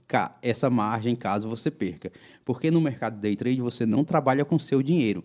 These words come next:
em tese, tá? Você aloca garantias. Ah, eu tenho três mil reais aqui, "Eu posso investir aqui o que eu quiser."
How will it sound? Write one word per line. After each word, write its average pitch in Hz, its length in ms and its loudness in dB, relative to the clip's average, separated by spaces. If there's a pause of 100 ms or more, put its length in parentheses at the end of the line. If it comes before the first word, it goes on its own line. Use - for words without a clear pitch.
em 113 120 0
tese, 87 600 -6 (600)
tá? 123 240 -2 (360)
Você 98 420 -2
aloca 110 420 0
garantias. 147 680 -4 (120)
Ah, 143 200 -4
eu 123 100 0
tenho 135 180 -2
três 139 300 -2
mil 135 160 2
reais 123 500 -2
aqui, 131 380 -6 (420)
"Eu 120 80 -8
posso 123 260 -6
investir 117 380 -4
aqui 107 180 -8
o 113 80 -4
que 143 80 -4
eu 143 80 -2
quiser." 110 520 -2